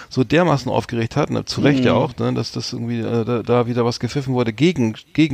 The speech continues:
Speaker 1: Dortmund,
Speaker 2: Mhm.
Speaker 1: ne, und da haben wir auch drüber geredet und dann denkst du, das ist jetzt vielleicht wieder eine Konzessionsentscheidung und es gibt einfach keine klaren Regeln, ne, und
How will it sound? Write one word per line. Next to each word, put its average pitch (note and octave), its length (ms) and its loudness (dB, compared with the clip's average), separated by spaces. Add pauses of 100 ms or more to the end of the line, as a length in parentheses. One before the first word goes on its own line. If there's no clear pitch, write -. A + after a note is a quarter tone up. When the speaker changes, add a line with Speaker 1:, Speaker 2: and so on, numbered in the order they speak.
Speaker 1:
Dortmund, A2 440 0 (400)
Speaker 2:
Mhm. A#2 180 2
Speaker 1:
ne, C#3+ 260 4
und A#2 120 -2
da A2 80 4
haben A#2+ 240 2
wir B2 100 0
auch B2+ 40 -4
drüber A2 220 -2
geredet A2+ 360 -2
und B2 380 -2 (500)
dann B2+ 140 4
denkst C#3+ 180 4
du, B2 80 -4
das C#3 200 2
ist - 100 -6
jetzt - 240 -6
vielleicht - 380 -2
wieder C3 100 2
eine B2+ 120 2
Konzessionsentscheidung D#3+ 1300 0
und B2+ 120 0
es - 100 -10
gibt - 220 -12
einfach D#3 220 -2
keine A#2+ 240 -2
klaren A#2+ 340 0
Regeln, C#3 320 0
ne, C3 100 0
und A#2 240 -4